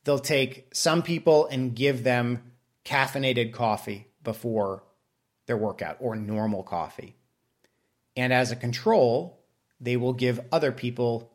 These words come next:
decaf coffee. And we all know that decaf is not real coffee, right? I don't need to explain that to you. But other studies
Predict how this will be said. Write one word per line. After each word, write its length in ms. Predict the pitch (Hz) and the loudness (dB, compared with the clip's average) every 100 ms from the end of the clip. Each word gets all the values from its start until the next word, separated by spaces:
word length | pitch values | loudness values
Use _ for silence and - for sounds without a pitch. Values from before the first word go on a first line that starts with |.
| _ | _
decaf 520 | - 143 123 120 101 - | -6 -6 -4 -6 -6 -8
coffee. 480 | 98 92 - 110 - | -12 -10 -14 -18 -12
And 80 | 107 | -4
we 100 | 131 | 0
all 180 | 143 | 2
know 160 | 143 131 | 2 2
that 240 | 120 120 | 0 -4
decaf 480 | 117 135 135 120 - | -6 -4 0 0 -2
is 100 | 110 | -6
not 220 | 117 107 | -4 -4
real 160 | 107 101 | -6 -6
coffee, 420 | - 92 - - - | -4 -6 -6 -16 -12
right? 280 | 113 95 95 - | -8 -8 -10 -12
I 20 | |
don't 160 | 101 95 | -10 -8
need 120 | 101 | -8
to 40 | |
explain 380 | 98 - 110 104 | -8 -6 -4 -2
that 220 | 110 110 | -4 -6
to 100 | - | -4
you. 240 | 135 139 139 - _ _ _ _ _ _ _ _ _ _ _ _ _ _ _ - | -2 -2 -4 -18 _ _ _ _ _ _ _ _ _ _ _ _ _ _ _ 0
But 180 | 170 - | 2 6
other 240 | 202 247 | 8 8
studies 720 | 226 - 160 151 143 131 - | 8 6 4 4 0 -2 -6